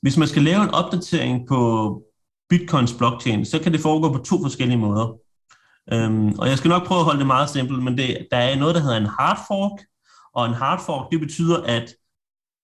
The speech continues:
det her, det skal du opdatere, ellers så bliver du smidt ud. Det vil sige, den er ikke baglæns kompatibel. Det vil sige, vi laver et nyt sæt regler,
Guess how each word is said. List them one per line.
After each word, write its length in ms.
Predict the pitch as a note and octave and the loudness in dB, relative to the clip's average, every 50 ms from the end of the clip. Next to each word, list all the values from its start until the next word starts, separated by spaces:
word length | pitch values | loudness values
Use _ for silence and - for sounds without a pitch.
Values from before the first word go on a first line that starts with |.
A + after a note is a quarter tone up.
| _ _ - | _ _ 0
det 120 | E3+ D#3+ | 2 2
her, 160 | E3 E3+ D#3 C#3 | 2 2 0 -2
det 140 | D3+ D3 | -2 -4
skal 280 | D3+ - - D3 D3+ D#3+ | -4 -4 -4 -4 -2 -2
du 60 | E3+ - | -2 -2
opdatere, 640 | - C#3+ - F3+ - - E3 D#3 D3 D3 D3 - C#3 | -4 -4 -4 -6 -6 -4 -4 -4 -4 -4 -6 -6 -6
ellers 160 | C3 C#3 C3+ | -4 -4 -4
så 180 | - C#3+ C3 - | -4 -6 -6 -4
bliver 140 | C3+ B2 | -4 -4
du 60 | A2+ A2 | -4 -4
smidt 220 | - A2+ G#2+ C3+ | -4 -2 2 2
ud. 280 | G3+ B3 A#3+ - - - _ _ _ _ _ _ _ _ _ - | 4 2 2 -2 -6 -16 _ _ _ _ _ _ _ _ _ 0
Det 100 | D3 D3 | 0 2
vil 100 | D#3 D3+ | 2 2
sige, 240 | - D#3 D3 C3+ - | 0 0 0 0 0
den 160 | D3 C3+ C#3 | 0 0 2
er 40 | C3 | 2
ikke 380 | G#2+ C#3 D#3 D#3 F#3+ F3+ F#3 - - | 2 2 2 4 2 0 0 0 2
baglæns 440 | B2+ A#2+ C#3+ D#3+ E3+ C#3+ B2+ A#2+ | 2 2 4 2 2 2 0 -2
kompatibel. 640 | - - B2 A2+ A2+ G#2 - - D3+ C3+ G2 A#2+ A2+ G#2+ - - _ - - - _ _ | -2 -2 -2 -2 -2 -4 -4 -2 0 0 2 2 0 -2 -4 -8 _ -20 -20 -20 _ _
Det 100 | C#3+ C#3 | 0 0
vil 60 | C3+ B2 | 0 2
sige, 180 | - C#3+ C#3 | 2 2 4
vi 60 | B2+ | 4
laver 240 | B2 B2 C3+ D3+ E3 D3 | 4 4 4 4 4 4
et 40 | C#3 | 6
nyt 180 | D3+ F3 F3 | 6 4 4
sæt 240 | - - B2 - - | 2 0 -4 -4 -2
regler, 300 | D#3+ E3 - - G3 G3+ | -4 -4 -2 -2 -2 -2